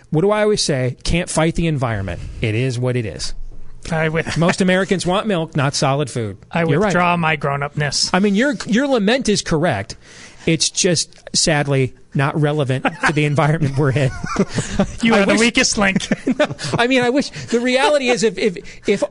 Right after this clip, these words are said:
Speaker 1: if, if the environment were capable of sustaining your lament, your lament would not be necessary. The fact that you have to make this complaint in, is indicative of the fact the environment actually, it, it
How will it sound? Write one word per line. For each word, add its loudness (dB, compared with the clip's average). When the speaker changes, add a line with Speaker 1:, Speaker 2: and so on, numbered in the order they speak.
Speaker 1:
if, 2
if 0
the 2
environment 0
were 0
capable 0
of -2
sustaining 0
your 0
lament, -2
your 0
lament 0
would 0
not 0
be 0
necessary. 0
The 0
fact -2
that 0
you 2
have -2
to -2
make 0
this 0
complaint -2
in, 2
is 2
indicative 2
of -2
the 0
fact 0
the 0
environment 0
actually, 0
it, -2
it -6